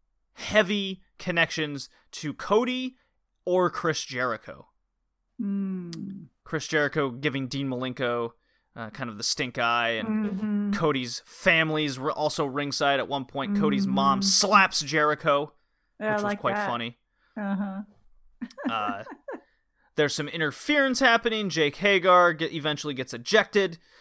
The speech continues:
Speaker 1: uh, but not before beating up M J F.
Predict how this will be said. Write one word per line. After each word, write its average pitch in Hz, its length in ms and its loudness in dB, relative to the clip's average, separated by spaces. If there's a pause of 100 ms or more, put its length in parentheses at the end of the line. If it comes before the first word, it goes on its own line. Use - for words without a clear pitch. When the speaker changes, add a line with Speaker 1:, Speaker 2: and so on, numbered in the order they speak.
(220)
Speaker 1:
uh, 131 200 0 (260)
but 151 160 2
not 190 240 6
before 175 500 -2
beating 185 320 0
up 170 160 4
M 165 200 0
J 143 240 2
F. 135 340 0